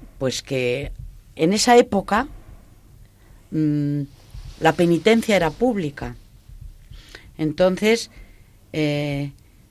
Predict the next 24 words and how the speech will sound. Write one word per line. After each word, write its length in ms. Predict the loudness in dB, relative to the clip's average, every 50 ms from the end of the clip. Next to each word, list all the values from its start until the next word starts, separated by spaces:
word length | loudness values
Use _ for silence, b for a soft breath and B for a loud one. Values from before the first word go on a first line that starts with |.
| -18 -16 -16 -16 -16 -20 -20 -20 -20 -10 -2
manifestadas 920 | 0 2 4 4 4 2 0 0 -2 0 2 2 4 4 2 2 -2 -6 -10 -12
sus 300 | -6 -4 -2 -2 -4 -2
culpas, 720 | 2 4 4 4 4 4 2 2 2 2 0 -4 -10 -16 -20 -20 _ _ _ -20 -14
mm, 440 | -8 -4 -2 0 0 2 0 0 -2 -4 B B B B B B B B B B B B B -8 -2
no 260 | 2 4 4 4 4
tienen 340 | 4 4 4 6 6 4 6
valor 300 | 6 6 8 8 8 8
algunos, 480 | 6 4 4 4 4 6 4 2 2 0
decía 380 | -2 -2 0 0 2 4 4
él, 160 | 2 2 0
para 200 | 0 0 0 0
sujetarse 920 | 0 -2 -4 -4 -4 -4 -2 2 2 2 2 2 0 -4 -2 0 0 -2 -4 -6 B B B B B
a 100 | B 4
las 240 | 4 4 4 2 2
obras 280 | 0 2 2 0 -2 -2
penosas 540 | -2 0 2 2 2 0 0 0 0 0 2
de 80 | 2
la 120 | 2 2 0
penitencia 640 | 0 0 0 0 0 0 -2 -2 -2 -2 -4 -4 -4
pública, 640 | -2 0 -2 0 0 -2 -4 -6 -6 -8 -12 -12 -12 _ _ _ B B B B B B B
semejante 680 | B 0 2 2 2 2 2 2 2 2 2 4 4 2
a 60 | 2
los 180 | 2 2 2 0
enfermos 760 | -2 -2 -2 0 0 2 2 2 0 -2 -4 -6 -8 -12